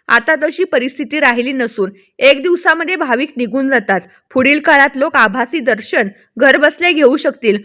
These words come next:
मग पाडापाडी करून शहर उद्ध्वस्त करण्यासाठी का घाई केली जात आहे? या ताणतणावामुळे अनेकांना, नागरिकांना बीपी, शुगर सुरू झाले असून गोळ्या घ्याव्या लागत आहेत. उपजिल्हाधिकारी संतोष कुमार देशमुख यांनी दिलेल्या माहितीनुसार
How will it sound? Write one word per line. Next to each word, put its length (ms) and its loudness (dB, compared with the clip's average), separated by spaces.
मग 80 0
पाडापाडी 600 2
करून 340 -4
शहर 280 0
उद्ध्वस्त 540 -2
करण्यासाठी 540 0
का 280 0
घाई 240 0
केली 280 -4
जात 260 0
आहे? 160 0
या 80 4
ताणतणावामुळे 920 0
अनेकांना, 460 0
नागरिकांना 760 0
बीपी, 440 0
शुगर 300 2
सुरू 260 -6
झाले 260 0
असून 260 -2
गोळ्या 360 4
घ्याव्या 340 0
लागत 400 -2
आहेत. 180 -4
उपजिल्हाधिकारी 920 2
संतोष 460 0
कुमार 300 0
देशमुख 480 0
यांनी 160 -4
दिलेल्या 420 2
माहितीनुसार 720 -2